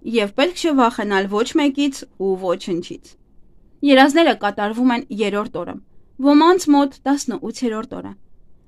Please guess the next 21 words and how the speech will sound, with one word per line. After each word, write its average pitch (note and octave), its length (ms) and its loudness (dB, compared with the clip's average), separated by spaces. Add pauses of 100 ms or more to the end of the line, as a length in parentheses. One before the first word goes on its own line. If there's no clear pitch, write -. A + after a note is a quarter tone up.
(260)
Տասնյոթերորդ C#4 880 4 (480)
լուսնային B3+ 480 0
օրվա A#3+ 300 0
քարերը A3+ 440 -2
դա G3 200 -6
ցիրկոն, B3+ 640 0
թափանցիկ C4+ 560 0
ամեթիստ, A3 560 -2
ագրավի G#3+ 480 -2
և B3+ 220 2
բազեի F#3+ 420 -6
աչք, - 380 -12 (340)
նաև G3 240 -8
սա G#3+ 220 -6
հավելյալ։ A#3 480 -4 (840)
Ցիրկոնը D#4 400 4
կոչվում B3 360 4
է B3 80 2
ադամանդի A3+ 640 -2
կրծեր B3+ 440 -2
եղբայր։ C4 460 -4